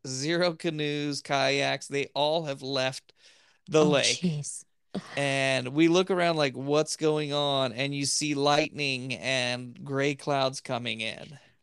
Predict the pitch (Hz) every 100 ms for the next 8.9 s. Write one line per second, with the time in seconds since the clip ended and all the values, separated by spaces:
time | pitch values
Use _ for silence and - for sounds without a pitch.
0 | - 202 190 180 175 170 165 165 165 165
1 | 165 - 151 147 - 151 156 - 160 165
2 | 151 139 - - - - 147 214 208 156
3 | 165 165 170 165 156 147 127 131 139 135
4 | - 135 135 135 127 127 131 147 139 143
5 | 139 135 131 135 135 127 - - 135 131
6 | 127 123 - 123 120 113 120 - 123 113
7 | - 120 117 110 110 - _ _ _ _
8 | _ - 120 113 117 113 104 - 151